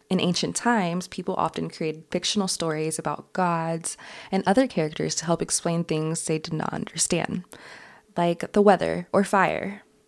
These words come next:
Take Greek mythology, for example. According to the Greeks back then, Zeus, the gods of all gods and humans, was responsible for thunder and lightning. They believed he threw lightning bolts with his bare hands.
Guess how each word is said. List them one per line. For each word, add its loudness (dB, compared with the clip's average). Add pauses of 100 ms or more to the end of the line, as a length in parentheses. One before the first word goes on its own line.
(600)
Take 4
Greek 2
mythology, 0
for -2
example. -4 (220)
According 6
to 0
the 4
Greeks -2
back 2
then, -2 (140)
Zeus, 0 (160)
the 0
gods 2
of -4
all 4
gods -2
and -4
humans, -2
was 0
responsible 0
for -2
thunder -2
and -2
lightning. -4 (540)
They 10
believed 6
he 0
threw 0
lightning 2
bolts -2
with -4
his 0
bare 6
hands. -2